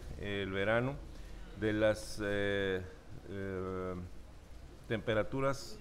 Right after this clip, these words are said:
no quiero ni mencionarlo, pero están increíbles. Llevan dos días que amanece exageradamente nublado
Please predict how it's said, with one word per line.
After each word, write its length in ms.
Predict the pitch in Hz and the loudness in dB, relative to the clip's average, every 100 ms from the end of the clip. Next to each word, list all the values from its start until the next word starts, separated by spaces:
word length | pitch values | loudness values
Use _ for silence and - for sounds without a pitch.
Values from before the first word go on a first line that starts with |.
| - | -4
no 160 | 113 117 | -2 -2
quiero 280 | 135 131 131 | 0 0 2
ni 200 | 127 117 | 2 2
mencionarlo, 960 | 110 110 104 - 117 113 120 117 107 101 | 2 2 0 2 4 6 6 6 4 2
pero 180 | 101 98 | 0 -2
están 420 | - 113 113 113 - - - - - - | 0 0 0 -4 -8 -10 -8 -10 -10 0
increíbles. 880 | 143 156 139 131 113 104 92 85 - - | 4 4 4 2 4 2 0 -2 -4 4
Llevan 380 | 147 170 185 | 6 8 8
dos 300 | 160 165 156 | 6 6 4
días 380 | 135 139 135 131 | 2 4 4 2
que 160 | - 120 | 0 2
amanece 800 | 110 110 117 120 - 123 123 - - - - - | 4 4 4 0 0 0 0 -2 -8 -12 -10 -2
exageradamente 1080 | 117 - 127 110 117 113 135 135 123 123 127 | -2 2 4 4 4 6 8 8 4 2 2
nublado 520 | 113 92 90 80 | 2 2 2 2